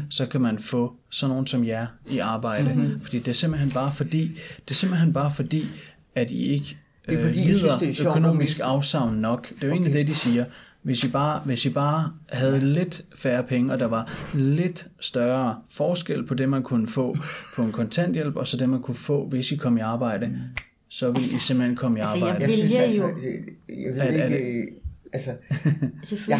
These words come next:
Speaker 2: har meget, meget svært ved at fatte den der, ikke? Og jeg har meget, meget svært ved, at folk, at der er nogen, der køber den her.
Speaker 1: Mm.
Speaker 2: Fordi man behøver altså faktisk kun at, altså, nu er det kun i citationstegn,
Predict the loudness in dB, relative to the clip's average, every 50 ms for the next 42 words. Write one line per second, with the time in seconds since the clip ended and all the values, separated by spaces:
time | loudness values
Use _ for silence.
0 | 2 2 2 2 2 2 2 2 0 0 0 -2 -2 0 0 -2 -2 -2 -2 -2
1 | -2 -2 -4 -6 -4 -4 -4 -4 -2 -2 -2 -2 -2 -2 -2 -2 -2 -2 0 0
2 | 0 0 0 0 0 -2 -2 0 -2 -4 -2 -2 -2 -4 -4 -6 -8 -10 -10 -12
3 | -18 _ _ _ _ -20 -8 -6 -6 -4 -2 -2 -2 0 0 0 0 0 0 -2
4 | -2 -2 -4 -2 -2 -4 -4 -2 -2 -4 -4 -4 -6 -8 -10 -8 -4 -2 -2 -2
5 | -4 -6 -8 -12 -16 -8 -6 -6 -4 -4 -4 -6 -6 -6 -8 -10 -6 -2 -2 -2
6 | -2 -2 -2 0 0 0 0 0 0 0 0 -2 -4 -6 -4 -4 -4 -4 -4 -6
7 | -6 -4 -4 -2 -2 -2 -4 -6 -6 -6 -4 -4 -4 -4 -6 -10 -16 -20 _ -20
8 | -20 -20 -20 -18 -12 -10 -8 -4 -4 -2 -2 -2 -4 -6 -8 -6 -4 -4 -2 -4
9 | -6 -8 -8 -6 -4 -4 -4 -4 -6 -6 -6 -4 -4 -2 -4 -4 -6 -6 -8 -6
10 | -6 -6 -6 -6 -6 -6 -8 -8 -8 -6 -6 -6